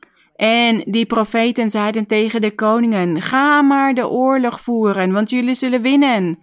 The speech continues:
Maar dit was helemaal niet waar. Dit was niet wat God wilde zeggen. Die profeten, die valse profeten,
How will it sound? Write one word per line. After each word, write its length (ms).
Maar 380
dit 160
was 220
helemaal 380
niet 200
waar. 360
Dit 180
was 180
niet 180
wat 160
God 340
wilde 400
zeggen. 720
Die 240
profeten, 880
die 140
valse 420
profeten, 1080